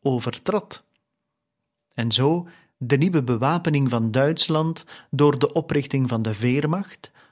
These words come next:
onder leiding van Hermann Göring een feit werd. We kunnen het de Barensweeën noemen van de Tweede Wereldoorlog, met de gekende desastreuze gevolgen. Perzië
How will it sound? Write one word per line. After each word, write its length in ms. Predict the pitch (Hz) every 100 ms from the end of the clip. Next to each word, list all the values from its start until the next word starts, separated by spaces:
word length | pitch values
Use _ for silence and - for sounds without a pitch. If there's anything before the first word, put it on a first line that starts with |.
| _
onder 340 | 147 135 117
leiding 360 | 127 139 123 113
van 140 | 117
Hermann 500 | 104 143 156 117 104 104
Göring 480 | 135 160 147 147 147 -
een 220 | 135 127
feit 400 | - 123 104 -
werd. 500 | - - - - - _ _ _ _ _ - -
We 120 | 147
kunnen 260 | 214 190
het 240 | 151 147 - - - -
de 160 | 135
Barensweeën 800 | 120 127 143 147 131 127 127 120
noemen 340 | 120 113 110 110 - -
van 160 | 135
de 100 | 123
Tweede 360 | 117 131 120 117
Wereldoorlog, 800 | 120 110 110 123 113 113 - - _ _
met 180 | 143 135
de 80 | 127
gekende 680 | 127 127 165 147 120 117 117
desastreuze 880 | 123 110 107 104 - 135 123 - 107
gevolgen. 640 | 110 107 - - - 101 _ _ _ _ _ _ _ _ _ _ _ _ _ _ _ -
Perzië 520 | 135 120 120 131